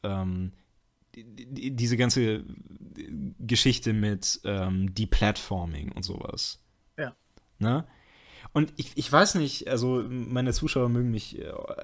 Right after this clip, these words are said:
Speaker 1: oder unsere Zuhörer mögen mich, äh, ge-, gerne korrigieren, wenn ich da irgendwie zu viel reinlese, aber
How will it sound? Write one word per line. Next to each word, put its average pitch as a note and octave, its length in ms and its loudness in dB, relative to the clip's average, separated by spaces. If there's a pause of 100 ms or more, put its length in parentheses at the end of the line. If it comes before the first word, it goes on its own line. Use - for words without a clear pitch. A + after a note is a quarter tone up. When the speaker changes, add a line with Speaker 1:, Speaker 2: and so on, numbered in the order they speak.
Speaker 1:
oder A#2+ 220 2
unsere C3+ 280 6
Zuhörer B2+ 920 12
mögen A#2 260 0
mich, G#2 300 -6
äh, G#2 140 -6
ge-, F#2+ 240 -8 (120)
gerne A#2 260 0
korrigieren, A2+ 540 2
wenn G#2+ 80 0
ich G2+ 100 -2
da G#2 100 -2
irgendwie G#2 180 -2
zu G#2 140 -6
viel G#2+ 180 -4
reinlese, G#2 480 -2
aber A2+ 240 -4